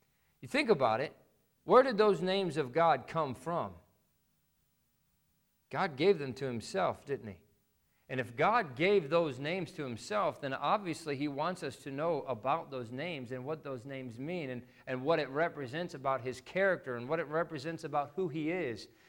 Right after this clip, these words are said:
By the way, I've been looking into a lot of these, these names of Christ, and boy, the, uh, names of God and the names of Christ, and the more I get into it, the more I get excited about it. After we finish up with the Sermon on the Mount, we're gonna do a series on the names of God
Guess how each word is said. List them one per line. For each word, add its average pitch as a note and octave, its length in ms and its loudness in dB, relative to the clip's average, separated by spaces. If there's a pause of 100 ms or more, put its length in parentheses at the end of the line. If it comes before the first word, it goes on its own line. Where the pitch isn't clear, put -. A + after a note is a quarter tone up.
(120)
By E3 120 8
the D#3+ 100 6
way, D#3 320 6 (300)
I've D3 160 4
been D#3+ 220 4
looking E3+ 320 4
into D#3+ 360 2
a - 20 6
lot D3 260 8
of C#3 80 0
these, C3+ 400 -2
these C3 240 -2
names D3 340 2
of A#2 160 -4
Christ, D#3+ 360 6
and C3 100 -6
boy, D#3 160 4
the, C3+ 240 2
uh, C3 180 2
names C#3 320 0
of G#2+ 140 0
God D#3+ 320 8
and F3+ 240 2
the C#3 40 2
names B2 280 -2
of G#2+ 100 -8
Christ, D3 320 2
and C3 80 -8
the C3 40 -4
more E3 220 2
I C#3 120 4
get D3 180 0
into E3+ 240 -2
it, C3 80 -4
the B2+ 60 -8
more D#3 200 -2
I C#3+ 100 0
get C#3 140 -6
excited D#3 460 -2
about B2+ 260 0
it. C#3 100 -6 (280)
After G3 260 4
we E3+ 120 4
finish F3 320 0
up F3+ 160 4
with D3 80 -6
the C#3 60 -4
Sermon E3 300 -2
on C#3+ 80 -2
the C3 60 -4
Mount, D#3 260 0
we're D#3+ 100 -2
gonna F3 180 -6
do D3+ 80 -4
a C3 40 -2
series E3 460 -4
on C#3 200 -4
the A#2 80 -6
names C3+ 560 -2
of A#2 180 -10
God C#3+ 320 2